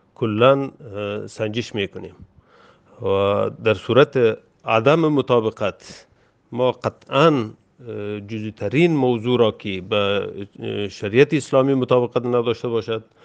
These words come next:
و یا به منافع ملی، اه، ما مطابقت نداشته باشد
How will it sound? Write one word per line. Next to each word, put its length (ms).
و 120
یا 260
به 260
منافع 640
ملی، 640
اه، 640
ما 540
مطابقت 560
نداشته 380
باشد 360